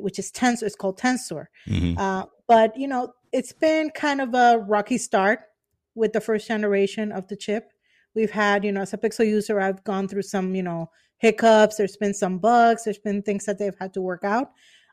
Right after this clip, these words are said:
Speaker 1: But they announced that with the Pixel seven, it's gonna have the second generation. So this is where they get to redeem themselves.
Speaker 2: Yeah.
Speaker 1: You know, as, that's what I'm hoping.
Speaker 2: And we, we'll, we'll, we'll see. And, um,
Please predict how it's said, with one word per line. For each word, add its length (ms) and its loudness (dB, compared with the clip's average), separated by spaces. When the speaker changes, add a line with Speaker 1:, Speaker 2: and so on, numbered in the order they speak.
Speaker 1:
But 220 2
they 100 4
announced 320 0
that 120 0
with 120 -2
the 80 -4
Pixel 320 -4
seven, 400 -2
it's 120 -2
gonna 180 -4
have 160 -4
the 80 -8
second 340 -2
generation. 680 -4
So 540 2
this 280 0
is 160 0
where 500 2
they 160 4
get 280 0
to 440 -4
redeem 360 2
themselves. 680 -4
Speaker 2:
Yeah. 340 2
Speaker 1:
You 120 -6
know, 180 -8
as, 180 -8
that's 240 2
what 120 6
I'm 120 2
hoping. 420 2
Speaker 2:
And 200 -2
we, 100 -4
we'll, 320 -8
we'll, 180 -2
we'll 180 -2
see. 480 0
And, 240 -2
um, 580 -2